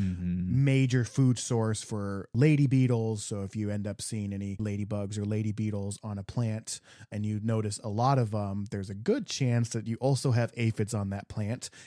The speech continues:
Speaker 2: in which case don't spray, let the ladybugs do their job.
Speaker 1: And they can be lots of different colors. They can be plant specific or not.
Speaker 2: There's
Speaker 1: Usually
Speaker 2: yellow aphids, green aphids, woolly
Speaker 1: Mm-hmm.
Speaker 2: aphids, brown aphids, white aphids.
Speaker 1: Black,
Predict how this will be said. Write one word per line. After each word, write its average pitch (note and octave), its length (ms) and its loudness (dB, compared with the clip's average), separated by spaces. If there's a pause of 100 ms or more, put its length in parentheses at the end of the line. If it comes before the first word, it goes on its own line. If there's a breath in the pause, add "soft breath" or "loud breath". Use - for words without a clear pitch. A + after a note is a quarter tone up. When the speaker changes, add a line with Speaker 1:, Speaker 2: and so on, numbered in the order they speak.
Speaker 2:
in G#2 120 -4
which A2 180 -4
case A#2+ 200 -2
don't B2 240 -4
spray, D#3+ 280 -2
let C3+ 160 -2
the C#3 60 0
ladybugs C#3 440 0
do D3 100 -2
their D3 120 -2
job. A#2 280 -6 (200)
Speaker 1:
And B2+ 100 4
they C3 80 6
can B2 160 0
be A#2 140 2
lots G2 320 -2
of G2+ 40 0
different G2+ 320 -2
colors. G#2+ 920 4
They G2 100 0
can F#2+ 160 -4
be F2 140 -4
plant - 360 -2
specific G2 540 -4
or F2 80 -4
not. G2+ 880 -2
Speaker 2:
There's C#3 140 -2
Speaker 1:
Usually C#3 400 2
Speaker 2:
yellow C#3+ 320 6
aphids, G#2 340 -4
green E3 320 2
aphids, G#2+ 400 -2
woolly D3+ 280 6
Speaker 1:
Mm-hmm. G#2 80 0 (120)
Speaker 2:
aphids, G2 160 -2
brown D#3+ 380 2
aphids, G#2 360 -4
white E3 280 4
aphids. G2+ 400 -2 (220)
Speaker 1:
Black, F#2+ 560 -4